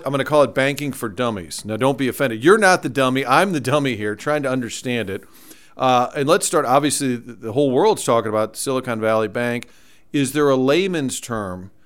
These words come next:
or a way to explain kinda what happened? Was it just panic and everybody took their money out at once, or what? And you don't have to criticize their practices, but what, what did happen?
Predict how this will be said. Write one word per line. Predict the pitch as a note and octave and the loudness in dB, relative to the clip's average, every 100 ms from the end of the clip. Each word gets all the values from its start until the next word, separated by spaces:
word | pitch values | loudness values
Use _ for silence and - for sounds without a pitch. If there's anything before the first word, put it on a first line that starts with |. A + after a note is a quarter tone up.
| - - - - - | -20 -20 -20 -20 -6
or | A#2+ | -4
a | |
way | A#2+ C#3+ | 2 2
to | C3 | 2
explain | B2+ - B2+ A2 | -2 -4 -6 -6
kinda | G2+ A2 G2 | -6 -8 -8
what | - A2 A#2+ G#2+ | -8 -2 0 0
happened? | A2 G2 - - - | -4 -6 -8 -20 -12
Was | B2 C3 B2+ | -2 0 0
it | B2+ | -2
just | D3 C#3 - - | -2 -4 -8 -20
panic | - C#3+ E3+ F#3+ C#3+ | -6 -4 -2 -4 -4
and | |
everybody | C3 C#3+ C3 | -4 -2 -4
took | C3 A#2+ | -4 -8
their | A#2 | -6
money | A#2 B2 B2 | -4 -2 -2
out | A2+ | -2
at | G#2 | -2
once, | A2+ C#3+ D3+ C#3 | -4 -4 -4 -8
or | C3 A#2 | -6 -6
what? | A2+ C3+ C3+ | 0 -2 -2
And | C3 | -6
you | D3 | -2
don't | C#3+ | 0
have | C#3 | -2
to | - | -4
criticize | F3 D#3+ D3 C#3+ C3 A#2 | -4 -2 0 2 2 0
their | A#2 | -2
practices, | E3+ A3 F#3 - C3 G#2+ | 2 2 0 -4 -4 -2
but | C#3+ C3+ B2 A2+ - | -2 -2 -10 -20 -14
what, | C#3 E3 B2 D3+ | -6 -6 -6 -2
what | G#3 G3 | -2 0
did | E3 F3+ | 0 0
happen? | G#2+ F2 - - | 0 -4 -8 -20